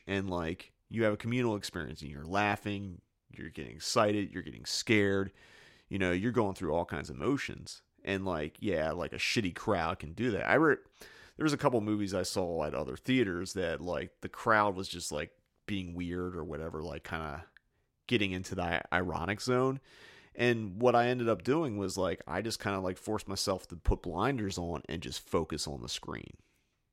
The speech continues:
And I just fucking tuned everyone out. And it wasn't the easiest thing to do, but it's like, you know what? I, I know what experience I want from this movie.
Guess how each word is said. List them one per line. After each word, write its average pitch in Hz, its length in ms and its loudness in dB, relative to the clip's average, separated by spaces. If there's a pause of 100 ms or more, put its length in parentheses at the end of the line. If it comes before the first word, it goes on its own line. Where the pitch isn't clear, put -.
(220)
And 95 100 0
I 90 120 0
just 87 220 -4
fucking - 400 -2
tuned 107 340 0
everyone 90 440 -2
out. 55 280 -12 (1040)
And 101 240 4
it 95 160 0 (160)
wasn't 139 300 4
the 127 60 6
easiest 117 320 4
thing 101 140 0
to 90 60 -4
do, 123 320 6
but 78 280 0 (480)
it's 101 180 0
like, 101 160 2
you 131 60 -2
know 143 120 4
what? 143 380 2
I, 107 440 4 (320)
I 113 160 8
know 123 160 6
what 113 160 6
experience 101 540 -2
I 85 120 4
want 85 260 -2
from 85 140 -8
this 87 200 -6
movie. 92 420 -2